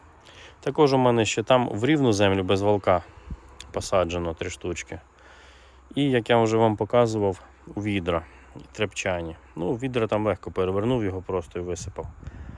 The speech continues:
Ну, цікаво, от, що тут. Дивимося, потім покажу,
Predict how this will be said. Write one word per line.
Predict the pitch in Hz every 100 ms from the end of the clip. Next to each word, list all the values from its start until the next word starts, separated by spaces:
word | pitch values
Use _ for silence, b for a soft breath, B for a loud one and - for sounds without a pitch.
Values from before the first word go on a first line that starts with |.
| B B _ -
Ну, | 104 98
цікаво, | - - 101 95 92
от, | - - B B
що | - 95
тут. | - 85 - _ _ _ _ _ _ _ b b b b b b b b b b b b b b _ - - -
Дивимося, | 101 107 110 104 95 110 95 B B -
потім | 107 - 98
покажу, | 101 101 95